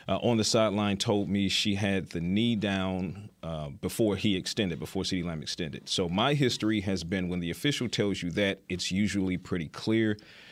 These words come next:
Uh, dot, dot, dot. "There was no replay in that sequence, and there wouldn't have been in the,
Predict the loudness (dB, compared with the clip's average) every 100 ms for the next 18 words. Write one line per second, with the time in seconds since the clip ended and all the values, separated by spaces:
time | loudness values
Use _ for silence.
0 | -20 -4 -2 0 0 -2 -2 -4 0 0
1 | 2 0 2 0 2 0 2 0 2 0
2 | 0 0 0 -2 -2 -2 -2 2 2 2
3 | 0 0 0 -2 -2